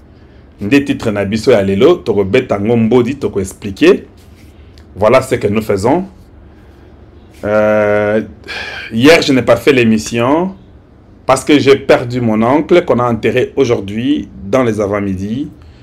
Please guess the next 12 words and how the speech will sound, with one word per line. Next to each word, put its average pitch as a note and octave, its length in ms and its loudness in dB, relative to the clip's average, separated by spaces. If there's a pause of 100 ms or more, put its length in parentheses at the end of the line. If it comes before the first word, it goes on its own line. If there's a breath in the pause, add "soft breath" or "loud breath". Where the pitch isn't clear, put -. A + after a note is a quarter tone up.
(300 soft breath)
Euh, G#2 220 -2
et A2+ 80 -2
voilà G#2+ 480 2
la A2 80 0
raison A#2 380 0
pour A#2+ 200 -4
laquelle A#2 480 0
je G#2 100 -6
ne G#2 100 -6
pouvais G#2 180 -4
pas G#2+ 200 -2
faire A#2 420 0